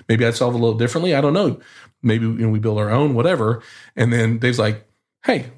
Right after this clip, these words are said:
why don't we just reach out and have a conversation? Let's just go talk, talk to him." And I'm like, "That's where Dave's, <laughs> Dave's great. That's where Dave's great, where I'm not." He's just like, "Hey, let's just talk to this person."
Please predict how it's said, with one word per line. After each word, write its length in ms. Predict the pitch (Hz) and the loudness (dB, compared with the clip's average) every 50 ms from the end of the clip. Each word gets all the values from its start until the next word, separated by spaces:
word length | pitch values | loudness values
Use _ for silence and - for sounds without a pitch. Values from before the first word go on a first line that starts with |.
| - _ | -14 _
why 100 | - 170 | -2 0
don't 80 | 226 381 | 2 2
we 60 | 381 | 2
just 100 | 311 - | 0 0
reach 160 | 240 277 - 311 | 0 0 0 0
out 80 | 320 254 | -2 0
and 80 | 233 | 0
have 100 | 196 208 | -2 -2
a 40 | 180 | -2
conversation? 320 | - 147 156 175 170 - 175 | 0 0 0 0 0 -2 -2
Let's 140 | 190 - | -4 -2
just 140 | - 285 - - | -2 -4 -6 -6
go 60 | - | -4
talk, 380 | - 220 226 320 - - - | 0 0 0 0 -2 -6 -8
talk 220 | - - 233 - - | -2 -2 -2 -2 -2
to 80 | - 110 | -2 -2
him." 60 | 101 | 0
And 80 | 101 107 | 2 2
I'm 60 | 117 | 2
like, 220 | 113 104 104 - - _ _ | 2 0 -2 -4 -10 _ _
"That's 180 | - 120 113 - | -2 -2 -2 -2
where 100 | 117 101 | -2 -2
Dave's, 580 | 107 120 117 107 - - - - - 165 - - - - - | 0 0 0 0 -2 -6 -6 -2 -2 -2 -2 -4 -10 -20 -20
<laughs> 240 | - _ - - 202 | -20 _ -18 -8 -2
Dave's 240 | - 131 151 147 143 | 0 0 0 0 0
great. 540 | 139 135 135 - - - - - 101 - - | 0 0 0 -2 -4 -8 -14 -16 -12 -4 -2
That's 180 | 135 123 127 | -2 -2 0
where 100 | 127 117 | 0 0
Dave's 220 | 113 120 120 117 120 | 0 0 0 0 0
great, 120 | 117 110 | 0 0
where 100 | 107 110 | 2 2
I'm 140 | 110 107 107 | 2 2 2
not." 180 | 113 110 98 95 | 2 2 0 0
He's 100 | 101 104 | -2 -2
just 80 | 104 110 | -2 -4
like, 120 | 98 92 | -2 0
"Hey, 140 | 127 127 107 | 0 0 0
let's 160 | 107 110 110 | 0 -2 -2
just 160 | 175 165 165 | -2 -2 0
talk 180 | - 147 151 - | 0 -2 -2 -2
to 60 | 120 | -6
this 120 | 107 - - | -8 -8 -6
person." 380 | 104 101 104 - 104 101 104 | -6 -6 -6 -6 -8 -8 -10